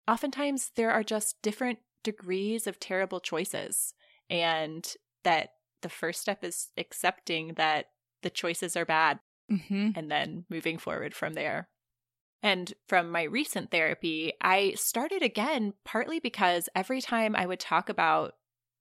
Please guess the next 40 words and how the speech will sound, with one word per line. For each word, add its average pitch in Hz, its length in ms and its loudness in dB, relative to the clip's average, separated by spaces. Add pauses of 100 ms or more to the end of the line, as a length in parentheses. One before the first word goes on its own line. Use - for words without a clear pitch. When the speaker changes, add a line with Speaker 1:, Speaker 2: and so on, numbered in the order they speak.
(160)
Speaker 1:
this 165 340 -4
health - 320 -4
stuff, 151 480 2
I 175 460 4
would 180 160 -4
start 170 360 2
crying. 202 720 -2 (460)
And 190 120 2
it - 140 -4
just 202 260 0
made 196 140 0
me 185 100 -2
feel 202 340 0
like, 170 280 -2 (240)
"Man, 226 420 0
I 175 140 2
probably 185 540 0
need 175 220 -4
to 185 100 -8
go 175 120 0
process - 460 2
this - 180 -4
somewhere 160 680 2 (480)
because 185 340 2
I 175 120 6
am 175 180 -2
so 185 320 2
sad 190 500 6
and 175 200 0
cry 202 600 6
every 208 320 4
time 226 260 2
I 196 80 2
start 190 300 2
to 185 80 -2
talk - 280 4
about 143 280 2
it." 165 200 0 (840)
And 208 140 4
then 233 380 6